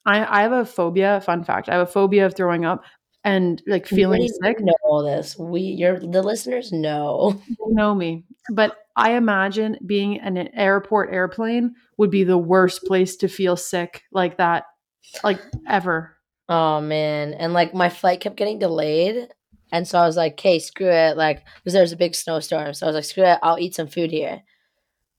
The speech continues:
Speaker 2: And I remember getting, like, we were about to land, and I'm like, "Whew, I feel clammy." <laughs>
Speaker 1: Yeah. <laughs>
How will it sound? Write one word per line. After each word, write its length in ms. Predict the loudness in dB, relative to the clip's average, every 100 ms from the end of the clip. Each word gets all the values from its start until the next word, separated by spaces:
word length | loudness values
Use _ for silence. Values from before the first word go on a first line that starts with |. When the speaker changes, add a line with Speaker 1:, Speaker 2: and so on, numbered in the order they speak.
| _
Speaker 2:
And 580 | 2 4 4 2 -2 -8 _ _ _ _ _ _ _ _ -4
I 60 |
remember 460 | -2 0 0 0 -2 _ _ _
getting, 580 | 2 4 4 0 -4 -4
like, 160 | -4
we 60 | 0
were 80 | -2
about 220 | 2 0
to 80 | 0
land, 500 | -2 2 2 2 -2
and 160 | -2 0
I'm 140 | 0
like, 200 | 0 -4 -10 _ _ _ _ _ _ _ _ _ _ _ _
"Whew, 220 | -12 -12 -16 _ _ _ -6 -2
I 180 | -2 2
feel 680 | 2 2 -2 -2 -6 -8 -12
clammy." 840 | -6 0 2 0 -4 -6 0 0 0
<laughs> 40 | _ _ -2 0
Speaker 1:
Yeah. 260 | 0 0 4
<laughs> 280 | 4 2 -2